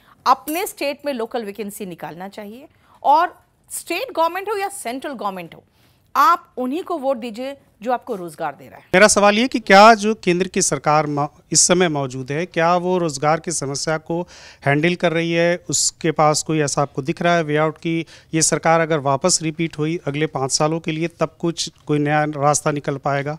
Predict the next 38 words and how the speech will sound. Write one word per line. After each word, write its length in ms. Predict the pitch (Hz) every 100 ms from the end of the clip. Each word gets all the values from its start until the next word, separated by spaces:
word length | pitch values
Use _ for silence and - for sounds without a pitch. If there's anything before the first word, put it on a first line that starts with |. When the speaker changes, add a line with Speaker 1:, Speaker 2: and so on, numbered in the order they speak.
| -
Speaker 1:
देखिए, 240 | 285 294
मैं 180 | 254 262
बहुत 220 | 233 320
ups 360 | - 240 - -
and 120 | 349
downs 300 | 214 202 -
देख 220 | 160 -
रही 120 | 147
हूँ 100 | 143 _ _ _ _ _ _ _
क्योंकि 460 | - 320 - 349 349
दो 260 | 214 277
हज़ार 300 | 339 330 320
अठारह 400 | 330 269 - 254
उन्नीस 440 | 302 285 269 277 -
में 60 |
मैंने 200 | 269 254
देखा 420 | 233 226 - 226 254 _ _ -
कि 80 |
बच्चे 320 | 254 277 277 330
ट्वीट 440 | - - 311 403
करते 380 | - 294 285 277
थे 200 | 214 190 - _ -
तब 100 | 277
एसएससी 640 | 269 262 277 - 285 285 -
नोटिफिकेशन 640 | 220 208 196 190 196 -
दे 100 | 190
रहा 120 | 175 175
है, 100 | 175 _ _ _ 214
बच्चे 280 | 285 -
ट्वीट 300 | 330 269 311
कर 200 | - 302
रहे 120 | 269 285
हैं 160 | 294 285
तब 120 | 233
रिजल्ट 360 | 196 175 190 190
आ 80 |
रहा 120 | 180
है। 60 | 180